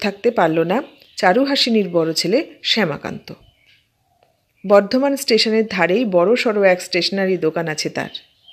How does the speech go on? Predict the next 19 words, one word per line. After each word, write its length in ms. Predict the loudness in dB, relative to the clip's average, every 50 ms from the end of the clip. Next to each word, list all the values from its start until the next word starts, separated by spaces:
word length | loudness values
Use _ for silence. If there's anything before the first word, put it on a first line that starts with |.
| _ _ _ _ _ -20 -12 -4
রমরমা 500 | 0 2 2 2 2 2 2 0 0 -2
ব্যবসা। 480 | 0 -2 -2 0 0 -2 -4 -4 -6 -14 _ _ _ _ _ _ _ _ _ _ _ _ -20 -20 -20 -14 -6
সে 200 | 0 4 4 4
ভারিক্কি 580 | 4 4 2 2 2 0 -2 -4 -10 -6 -4 0
দোকানদারি 600 | 0 0 0 0 0 -2 0 0 0 0 0 0
গলায় 300 | 0 2 2 2 2 2
বলে 200 | 0 0 -2 -2
উঠল, 340 | -4 -2 0 0 0 0 -2 -8 -14 _ _ _ _ _ _ _ _ _ _ _ _ _ _ _ _ _ _ _ _ _ -8
"কি 160 | -4 -2 2
রে, 220 | 2 2 2 0 -4 -14 _ _ _ _ _ _ _ _ _ _ _ _ _ _ -20 _ _ _
আর 280 | -2 0 2 2 2 2
কতক্ষণ 520 | 0 0 0 0 -2 -6 -4 -2 0 2
এভাবে 360 | 2 2 2 2 2 2 2 2
গুমসুম 460 | 2 0 -2 -2 -2 -2 -2 0 0
মেরে 480 | 2 2 2 2 2 2 0 0 -4 -16 _ _ _ _ 0
কাউন্টারে 440 | 2 2 4 4 4 4 4 4
বসে 220 | 4 0 0 -2 -2
থাকবো, 400 | 0 0 0 0 2 0 -2 0
হ্যাঁ? 320 | 0 -2 -2 -2 -2 -4